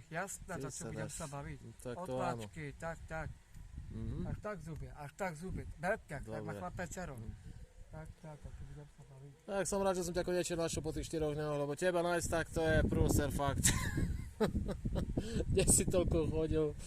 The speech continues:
Speaker 2: Čo si prešiel?
Speaker 1: Hej, no.
Speaker 2: Celé mesto si prešiel. <laughs>
Speaker 1: A vidíš.
Speaker 2: Tak hej, no. Takže takto. Tak toto je náš Michal.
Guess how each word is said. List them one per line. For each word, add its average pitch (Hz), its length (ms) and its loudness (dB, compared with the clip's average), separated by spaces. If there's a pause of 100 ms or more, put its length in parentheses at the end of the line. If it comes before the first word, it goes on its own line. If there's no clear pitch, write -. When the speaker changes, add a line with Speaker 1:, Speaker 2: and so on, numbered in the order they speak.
(320)
Speaker 2:
Čo 175 160 -2
si 143 160 -2
prešiel? 165 480 4
Speaker 1:
Hej, 196 200 2
no. 170 100 0
Speaker 2:
Celé 202 240 8
mesto 202 260 6
si 247 160 2
prešiel. 202 460 8 (460)
<laughs> - 440 -4
Speaker 1:
A 175 80 -10
vidíš. 185 320 -8 (540)
Speaker 2:
Tak 180 240 -2
hej, 180 320 4
no. 139 260 -4 (500)
Takže 135 420 -10
takto. 135 420 -4 (1120)
Tak 190 240 2
toto 170 240 2
je 156 100 4
náš 147 220 0
Michal. 135 420 0